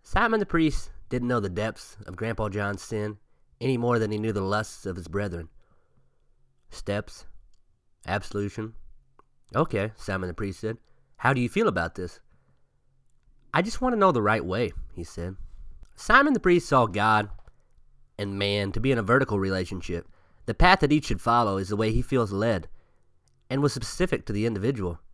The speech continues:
He believed this, but he also knew the sacraments and the rites as well. "The right way."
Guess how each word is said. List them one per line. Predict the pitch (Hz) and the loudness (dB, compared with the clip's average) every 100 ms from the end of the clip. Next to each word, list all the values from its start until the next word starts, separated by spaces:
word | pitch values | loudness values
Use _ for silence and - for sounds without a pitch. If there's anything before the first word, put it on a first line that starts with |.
| _ | _
He | - | -4
believed | 202 226 247 165 | 2 2 2 2
this, | 95 92 - - | -2 -2 -8 -8
but | - | -2
he | 156 | 4
also | 190 196 147 | 4 4 0
knew | 143 | 0
the | 110 | -2
sacraments | - 131 127 131 135 - - - - - | -2 -2 -2 -4 -6 -8 -16 -18 -20 -12
and | 92 92 | -6 -2
the | |
rites | 92 107 - - - - _ 85 | 0 0 -2 -10 -18 -18 _ -12
as | 85 | -8
well. | 92 82 - - - _ _ _ _ - | -6 -6 -8 -20 -20 _ _ _ _ -8
"The | 101 | -2
right | 107 156 185 104 | 4 4 4 -2
way." | 104 90 | -2 -2